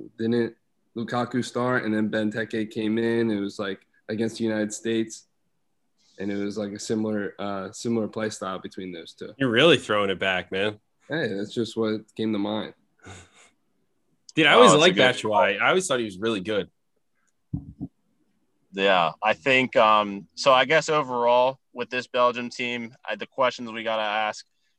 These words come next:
Speaker 3: you know, how prepared are they for the knockout rounds, and how prepared are some of these reserve players that probably aren't in the starting eleven? How prepared are they to step into a game and, you know, change it on its head?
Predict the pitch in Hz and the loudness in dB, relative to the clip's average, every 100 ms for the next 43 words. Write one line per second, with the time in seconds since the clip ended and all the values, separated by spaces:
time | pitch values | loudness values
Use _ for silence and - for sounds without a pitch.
0 | _ _ 110 107 101 120 135 131 123 120 | _ _ -6 -2 0 0 0 -4 -2 0
1 | 117 113 113 113 104 104 107 110 107 107 | 0 -4 -6 -8 -4 -2 -2 -2 -2 -4
2 | 107 104 98 95 113 - 95 107 107 98 | -4 -6 -8 -4 -4 -4 -6 -4 -2 -4
3 | 104 101 101 98 92 90 98 95 104 101 | -6 -8 -8 -10 -12 -8 -6 -6 -6 -4
4 | 101 92 - 101 101 101 101 98 98 90 | -4 -8 -4 -4 -2 -4 -4 -6 -8 -8
5 | - 101 98 95 90 95 98 98 98 - | -6 -6 -6 -6 -6 -6 -6 -4 -4 -4
6 | 92 98 95 95 92 90 - 90 92 95 | -6 -4 -4 -4 -6 -8 -6 -6 -8 -10
7 | 87 85 92 90 90 87 85 85 - 92 | -8 -6 -6 -4 -6 -4 -4 -4 -6 -6
8 | 87 87 87 82 - 90 82 | -6 -4 -4 -4 -4 -4 -4